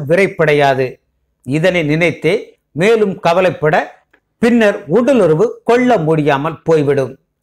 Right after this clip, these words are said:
பணத்தை மட்டுமே கொடுத்துவிட்டு திரும்பியிருப்பார்கள். எனவே, மனதில் பயம் இருக்கக்கூடாது. சிலர் சாதாரண தடிமன் காய்ச்சல் வந்தாலே ஆன்டிபயோட்டிக் மாத்திரை எடுப்பார்கள். சாதாரண நோவுக்கு கூட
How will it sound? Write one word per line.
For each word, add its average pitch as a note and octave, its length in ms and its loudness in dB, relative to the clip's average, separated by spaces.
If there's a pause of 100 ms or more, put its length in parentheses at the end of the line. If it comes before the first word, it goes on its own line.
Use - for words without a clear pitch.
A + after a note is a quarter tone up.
(340)
பணத்தை C#4 480 2
மட்டுமே G3+ 440 0
கொடுத்துவிட்டு G#3+ 840 -2
திரும்பியிருப்பார்கள். D#3 1000 0 (480)
எனவே, E3 640 0
மனதில் D#3+ 720 -2
பயம் F3 360 0
இருக்கக்கூடாது. C#3 960 -2 (680)
சிலர் C4+ 500 0
சாதாரண A#3 720 0 (100)
தடிமன் A#3 420 0
காய்ச்சல் F#3+ 380 -2
வந்தாலே D#3+ 600 0 (100)
ஆன்டிபயோட்டிக் E3 800 0
மாத்திரை D3 500 0
எடுப்பார்கள். C#3 600 0 (480)
சாதாரண D#3+ 800 0
நோவுக்கு F3+ 380 -2
கூட D#3 500 -2